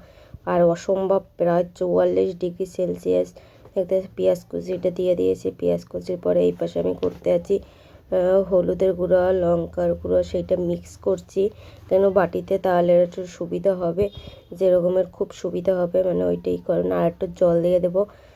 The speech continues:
জল দেওয়ার দেখতে পাচ্ছ পেঁয়াজটা আর লঙ্কাটা ভাজা প্রায় হয়ে গেছে। এখন মশলাটা আমি দিয়ে দেব, হলুদের গুঁড়ো, জিরার গু-, জিরা, হালকা একটু আমি জিরা বাটা দিয়েছি, ওটা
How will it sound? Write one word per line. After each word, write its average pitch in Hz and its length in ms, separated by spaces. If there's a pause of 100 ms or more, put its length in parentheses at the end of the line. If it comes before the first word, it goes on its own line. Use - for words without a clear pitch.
(200)
জল 190 200
দেওয়ার 185 260
দেখতে 175 280
পাচ্ছ 180 300 (140)
পেঁয়াজটা 175 540
আর 180 100
লঙ্কাটা 170 600 (460)
ভাজা 180 340
প্রায় 190 320
হয়ে 175 320
গেছে। 175 280
এখন 180 280
মশলাটা 175 640
আমি 180 200
দিয়ে 170 280
দেব, 170 220 (540)
হলুদের 180 520
গুঁড়ো, 185 260
জিরার 175 480
গু-, 170 320 (640)
জিরা, 180 340 (120)
হালকা 180 360
একটু 180 180
আমি 190 140
জিরা 175 320
বাটা 175 240
দিয়েছি, 180 400
ওটা 185 240